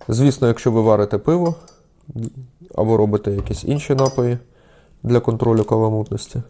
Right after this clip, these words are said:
Якщо займаєтесь якимись екологічними дослідженнями тощо. Також нагадую, що ми є офіційними дилерами виробника Езоду в Україні.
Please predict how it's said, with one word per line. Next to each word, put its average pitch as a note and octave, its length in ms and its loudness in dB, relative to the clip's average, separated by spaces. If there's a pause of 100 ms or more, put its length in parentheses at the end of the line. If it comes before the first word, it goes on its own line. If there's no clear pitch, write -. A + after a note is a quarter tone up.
(1600)
Якщо - 380 2
займаєтесь A2 580 4
якимись G#2 380 -2
екологічними C#3+ 640 0
дослідженнями A2+ 720 -2
тощо. - 400 -8 (1600)
Також F#3 260 4
нагадую, B2 380 6
що - 140 -4
ми A#2+ 120 4
є A2 80 6
офіційними G#2 680 0
дилерами G2+ 420 0
виробника G2+ 500 0
Езоду G2+ 340 0
в - 20 0
Україні. F#3+ 480 0